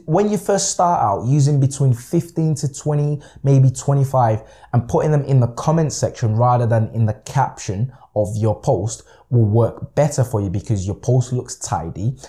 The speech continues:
and it doesn't look too spammy. So doing hashtag research, this work for you. On Twitter, you don't wanna use a lot of hashtags. You wanna use relevant hashtags. I'd say on average about five, because this is enough to help you reach,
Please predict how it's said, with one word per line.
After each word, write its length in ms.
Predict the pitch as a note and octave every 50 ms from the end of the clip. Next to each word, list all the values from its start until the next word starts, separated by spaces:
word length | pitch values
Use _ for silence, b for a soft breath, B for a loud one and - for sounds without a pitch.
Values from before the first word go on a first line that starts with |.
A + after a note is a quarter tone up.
| B B B _
and 280 | - G#2+ G#2 G2+ F#2 - _
it 120 | - A2+ F#2+
doesn't 320 | A2+ A2 G2+ A2 G#2+ G#2
look 240 | G2+ G#2 G2+ - _
too 260 | - - - - C3 A#2+
spammy. 520 | A2+ A#2 - - - A2 F2 D#2 - - - B B B B B B B
So 320 | - B2 A#2 G#2 - B2+
doing 220 | - D#3 E3+ E3+ E3+
hashtag 500 | C#3 D3 D#3 D#3 - - D3+ C3+ A#2+ B2
research, 460 | B2 A#2+ A2 - - G#2 G2+ - -
this 240 | - A#2 A2+ - -
work 220 | A2 F#2+ - -
for 100 | - -
you. 220 | G2 G2 G2+ - -
On 140 | B2+ B2 A#2+
Twitter, 480 | A#2 - - E3+ F3+ F3 - - G#2+ G#2+ B2+ B2+ B B B B
you 100 | - A#2+
don't 200 | A#2+ C3 B2+ A#2+
wanna 160 | B2 A#2+ A#2
use 260 | A2 G#2 A2 A2+ G#2+ -
a 140 | - A#2+
lot 240 | A2+ G#2 G2+ E2+ E2+
of 80 | F#2+ -
hashtags. 420 | G2 F2+ - - - F2 F2 G2+
You 60 | A2+
wanna 160 | A#2+ A#2+ A#2+ A2+
use 260 | G#2+ G#2 F#2+ G2 G2
relevant 440 | A#2 C#3 E3 D#3+ D3+ C3 A2+ G2+ G2+
hashtags. 520 | - A2 F#2+ F#2+ - - G2 F#2 - B B B B B B
I'd 180 | B2+ C3 B2+
say 220 | - - - B2 A#2
on 140 | A2 A2 A2+
average 320 | A2 G#2 G#2+ G#2+ G2 - - -
about 340 | G2+ G2 G2 F2+ - -
five, 440 | - - - B2+ B2+ C3+ D3 D#3 D3+ B B B B -
because 280 | A#2 - A2+ G2+ -
this 200 | - D3+ C#3 -
is 120 | C#3 B2+ B2
enough 240 | B2 B2 B2 A#2 -
to 60 | -
help 200 | A2+ A2 A2 -
you 120 | G#2+ G#2+ G#2
reach, 560 | F#2+ G2+ A2+ A#2 A#2 A#2 _ - - - -